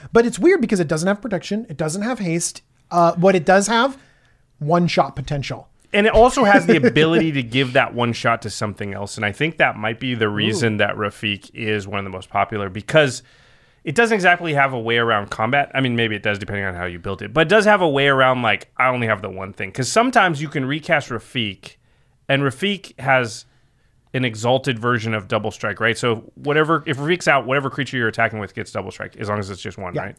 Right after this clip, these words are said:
Speaker 1: So it has exalted, and whenever a creature attacks alone, it gets the exalted trigger, but it also gets Rafik's, uh, you're getting double strike trigger.
Speaker 2: Right. So you could also use Rafik as a sort of give another creature double strike,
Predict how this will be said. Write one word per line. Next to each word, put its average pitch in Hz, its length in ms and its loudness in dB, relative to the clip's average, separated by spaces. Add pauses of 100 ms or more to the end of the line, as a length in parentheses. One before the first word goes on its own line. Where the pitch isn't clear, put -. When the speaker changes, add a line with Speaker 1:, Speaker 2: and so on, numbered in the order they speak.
Speaker 1:
So 196 180 6
it 208 80 6
has 226 180 4
exalted, 175 600 2
and 165 140 0
whenever 170 260 4
a 170 60 2
creature 170 280 -2
attacks 156 280 -2
alone, 180 480 4
it 156 140 -4
gets 170 160 0
the 156 100 -4
exalted 160 400 0
trigger, 226 320 2
but 202 140 2
it 160 80 0
also 165 260 4
gets 151 220 -2
Rafik's, 175 540 -2 (440)
uh, 139 60 -4
you're 147 180 0
getting 156 260 2
double 147 220 2
strike 123 300 -8
trigger. 120 320 -8
Speaker 2:
Right. 113 340 0
So 139 360 4
you 175 160 -2
could 180 120 0
also 208 360 4
use 151 260 0
Rafik 127 380 -4
as 127 160 2
a 117 60 -2
sort 123 180 -4
of 107 160 -12
give 139 360 2
another 120 360 0
creature 117 320 -8
double 117 340 0
strike, 101 460 -4